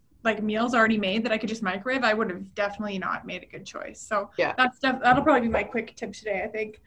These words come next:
Speaker 1: Yeah, f-, making food on a day that you have time and, and freezing it.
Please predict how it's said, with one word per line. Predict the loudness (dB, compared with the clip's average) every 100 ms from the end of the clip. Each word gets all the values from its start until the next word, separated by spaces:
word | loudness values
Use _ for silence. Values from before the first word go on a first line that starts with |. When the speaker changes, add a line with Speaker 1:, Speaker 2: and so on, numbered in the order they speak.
| -20 -20 _
Speaker 1:
Yeah, | 2 2
f-, | 2 0
making | 2 4 4 4 4
food | 2 -4 -6 -2
on | 0 0 0
a | -2
day | -2 -2
that | -2
you | -2
have | 0 0
time | -4 -6 -2 0 0
and, | 0 -2 -4 -10 -20 _ _ _ -20 -4
and | 0 0
freezing | 0 -6 -6 0 2
it. | 2